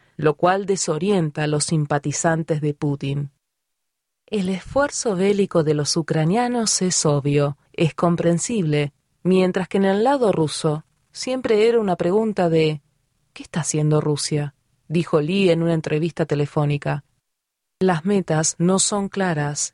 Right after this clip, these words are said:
y tampoco es claro cómo logran esas metas.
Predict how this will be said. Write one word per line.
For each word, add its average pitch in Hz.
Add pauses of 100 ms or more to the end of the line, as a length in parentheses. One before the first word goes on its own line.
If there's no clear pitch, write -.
y 190
tampoco 226
es 202
claro 185
cómo 220
logran 175
esas 156
metas. 151